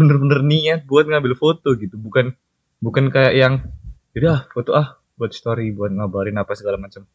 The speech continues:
Tapi dia emang beneran niat kayak ngambil angle, ngatur pencahayaan. Atau, atau emang dia emang ke makam bawa kamera ya, <laughs> tapi nggak ngerti. <laughs> Ya. Dia,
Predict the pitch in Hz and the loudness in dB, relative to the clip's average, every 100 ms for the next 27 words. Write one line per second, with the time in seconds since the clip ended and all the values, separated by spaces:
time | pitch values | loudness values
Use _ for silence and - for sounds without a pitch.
0 | - - _ 151 160 196 190 185 147 143 | -20 -20 _ 0 4 6 6 6 6 6
1 | 147 151 160 - 156 - _ _ 123 123 | 6 6 4 2 0 -2 _ _ -2 0
2 | 117 - 110 117 113 113 113 117 110 117 | 0 -2 -4 -4 -2 0 2 2 0 -4
3 | 110 117 107 104 113 113 107 113 107 117 | -6 -6 -8 -4 -2 -2 0 0 0 0
4 | 110 107 - _ _ _ _ 123 139 135 | -4 -6 -14 _ _ _ _ 2 6 6
5 | - 135 131 131 127 113 110 117 117 117 | 4 4 4 4 4 2 0 2 2 -2
6 | 120 117 113 107 117 101 98 80 - 98 | -4 -4 -4 -2 0 2 2 2 -2 -2
7 | 120 135 95 98 - 143 123 120 143 143 | 2 2 2 2 0 0 0 0 -2 -4
8 | 113 - _ _ - 196 - 359 320 - | -8 -8 _ _ -6 -6 -2 -4 -2 -8
9 | - - - - 127 - - - - _ | -8 -8 -6 -8 -8 -8 -10 -12 -18 _
10 | _ _ _ _ - - - _ 123 - | _ _ _ _ -20 -20 -20 _ -4 0
11 | 151 214 - 349 - 330 - _ _ _ | 0 2 2 2 2 -4 -8 _ _ _
12 | _ _ - - - - - _ _ _ | _ _ -12 -4 -4 -4 -12 _ _ _
13 | _ _ _ - 127 127 139 135 127 | _ _ _ 0 2 4 2 2 0